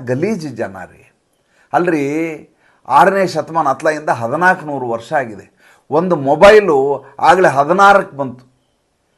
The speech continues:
ಆ್ಯಪಲ್ ಫಿಫ್ಟೀನ್ ಇದ್ದದ್ದು, ಫಿಫ್ಟೀನ್, ಫಿಫ್ಟೀನ್ ಪ್ಲ-, ಪ್ಲಸ್ ಪ್ರೋ ಆಗ್ತದೆ, ಅದಾದ್ಮೇಲೆ ಆ್ಯಪ್-, ಆ್ಯಪಲ್ ಸಿಕ್ಸ್ಟೀನ್ ಆಗತ್ತೆ. ಇತ್ತೀಚೆಗೆ ಬಂದ ಟೆಕ್ನಾಲಜಿ ಪ್ರತಿ ವರ್ಷ ಆವೃತ್ತಿಯನ್ನು ಬದಲಾವಣೆ ಮಾಡ್ಕೋತ ಬರುತ್ತೆ.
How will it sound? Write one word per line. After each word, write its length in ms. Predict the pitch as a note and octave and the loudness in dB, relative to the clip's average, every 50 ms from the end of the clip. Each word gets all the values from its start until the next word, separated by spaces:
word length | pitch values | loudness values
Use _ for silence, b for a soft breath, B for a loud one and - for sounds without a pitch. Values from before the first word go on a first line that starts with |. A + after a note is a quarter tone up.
| _ _ _ _ _ _ _ _ _ _ _ _ _ _ _ _ _ _ _ _ _ - | _ _ _ _ _ _ _ _ _ _ _ _ _ _ _ _ _ _ _ _ _ -6
ಆ್ಯಪಲ್ 320 | B2 C3 A#2+ F#3 F#3+ F3+ | -6 0 2 2 0 2
ಫಿಫ್ಟೀನ್ 440 | B2+ D3 D3 C3+ - G3+ G3 G3 F#3+ | 0 -4 -6 -2 2 2 4 4 2
ಇದ್ದದ್ದು, 400 | F3 D3 C3+ C#3 C3 A#2 A#2+ B2 | -2 -4 -6 -10 -8 -8 -4 0
ಫಿಫ್ಟೀನ್, 380 | C3+ - - - - E3+ D#3 | 0 0 0 0 -4 -6 -6
ಫಿಫ್ಟೀನ್ 380 | C3+ D3+ D3 C#3+ - D#3+ D#3+ C#3 | -6 -8 -8 -8 -8 -10 -10 -10
ಪ್ಲ-, 560 | - - C3+ C3+ C3 B2+ B2 A#2 G2 F#2 - - | -8 -4 -2 -2 0 0 -2 -4 -8 -12 -12 -8
ಪ್ಲಸ್ 240 | C3+ C#3 C3+ - | -6 -6 -6 -8
ಪ್ರೋ 220 | - - C3+ D3 D#3+ | -10 -4 2 4 4
ಆಗ್ತದೆ, 400 | D#3 D3 C#3+ C#3+ - A#2 A#2+ D3 | 4 4 2 -4 -10 -8 -4 -2
ಅದಾದ್ಮೇಲೆ 560 | D3+ C3 B2 A#2+ C3+ C3+ C#3+ C#3+ C#3+ C#3 B2+ | 0 0 0 0 0 0 0 0 -2 -4 -4
ಆ್ಯಪ್-, 260 | A2+ A2+ A2+ - - | -4 -6 -6 -8 -8
ಆ್ಯಪಲ್ 340 | G2 A#2 A#2 - - C#3+ C3 | -8 -8 -8 -8 -10 -10 -10
ಸಿಕ್ಸ್ಟೀನ್ 440 | B2 - A#2 - - - E3 D#3+ D3+ | -12 -14 -18 -16 -10 -8 -8 -6 -4
ಆಗತ್ತೆ. 420 | C3+ B2+ A#2+ A2 F#2 - A2 A#2 C#3 D#3 D#3 b b b b b b b | -6 -6 -6 -10 -10 -12 -10 -10 -8 -8 -10 b b b b b b b
ಇತ್ತೀಚೆಗೆ 460 | C3+ D3+ D3 - F#3+ F#3+ F#3 F#3 E3 | -6 -6 -4 -2 -4 -4 -2 -4 -4
ಬಂದ 180 | D3+ D#3 D#3+ D#3 | -4 -4 -2 -2
ಟೆಕ್ನಾಲಜಿ 720 | C#3+ B2 - D3 B2 - C#3+ D#3 D#3 C#3+ C#3+ C#3+ C#3 D#3+ | -4 -2 -4 -8 -8 -6 -4 -2 -2 -2 -2 -4 -4 -6
ಪ್ರತಿ 340 | E3 E3 - C3 C#3 - F3 | -6 -6 -10 -14 -6 -2 -2
ವರ್ಷ 320 | E3+ D#3 D3 C#3+ B2+ - F3 | -2 0 -2 -4 -4 -2 -2
ಆವೃತ್ತಿಯನ್ನು 640 | D#3 C3+ B2+ C3 C#3+ D#3+ D#3+ D#3+ - D#3 C#3+ C#3 | 0 2 2 0 0 -2 -4 -6 -8 -8 -8 -8
ಬದಲಾವಣೆ 380 | B2+ A2+ - C#3 A2+ C#3 C#3+ C3 | -6 -6 -8 -6 -6 -6 -6 -4
ಮಾಡ್ಕೋತ 380 | B2 B2 B2 B2 C3 B2+ - - | -6 -8 -8 -10 -14 -16 -12 -10
ಬರುತ್ತೆ. 680 | A#2 A2 A2 - - A2+ A#2+ C3 C3 - _ - - | -12 -12 -10 -14 -14 -12 -10 -10 -12 -14 _ -20 -20